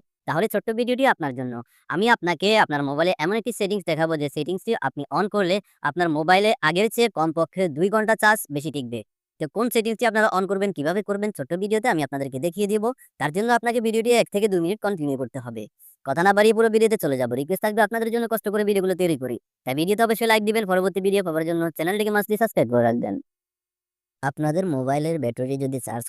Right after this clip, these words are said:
কম টিকে অথবা কম থাকে অথবা আপনার ব্যাটারি সমস্যা আছে, তাহলে কিন্তু আপনি আপনার মোবাইলে এই অপশনগুলো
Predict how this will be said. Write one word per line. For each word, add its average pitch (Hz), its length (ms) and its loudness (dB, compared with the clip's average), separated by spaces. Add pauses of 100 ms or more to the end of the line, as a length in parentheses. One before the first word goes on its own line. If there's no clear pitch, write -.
কম 131 120 0 (100)
টিকে 117 280 -6
অথবা 123 200 -4 (100)
কম 113 120 -4 (100)
থাকে 120 220 -6 (100)
অথবা 123 260 -4 (420)
আপনার 120 360 -2
ব্যাটারি 131 320 4 (120)
সমস্যা 127 400 -2
আছে, 117 140 -6 (100)
তাহলে 139 200 -2 (100)
কিন্তু 170 180 0 (120)
আপনি 123 180 -2 (200)
আপনার 117 260 -2 (140)
মোবাইলে 120 380 2 (180)
এই 117 120 -2
অপশনগুলো 131 480 -2